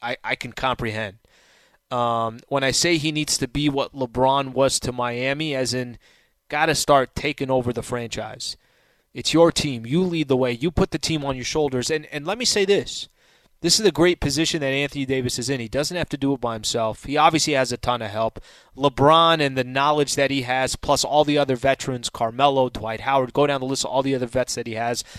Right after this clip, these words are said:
that he's surrounded by. Now you got Russell Westbrook joining the Los Angeles Lakers. How about that motor? That dude is going a hundred and ten miles an hour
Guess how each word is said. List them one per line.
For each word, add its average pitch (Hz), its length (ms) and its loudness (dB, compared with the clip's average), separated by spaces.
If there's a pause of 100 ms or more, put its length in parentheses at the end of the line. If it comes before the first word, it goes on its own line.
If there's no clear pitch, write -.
(120)
that 127 140 -2
he's 127 140 -2
surrounded 120 460 0
by. 120 300 2 (260)
Now 156 220 2
you 180 160 4
got 156 180 2
Russell 160 360 4
Westbrook 151 360 2
joining 147 300 2
the 135 60 2
Los 135 280 0
Angeles 135 380 -2
Lakers. 131 400 -2 (200)
How 170 100 2
about 175 200 2
that 143 180 4
motor? 110 420 0 (280)
That 160 200 2
dude 190 120 6
is 156 120 6
going 151 240 6
a 131 60 2
hundred 170 280 4
and 147 140 2
ten 156 220 0
miles 147 300 2
an 131 100 -2
hour 131 440 4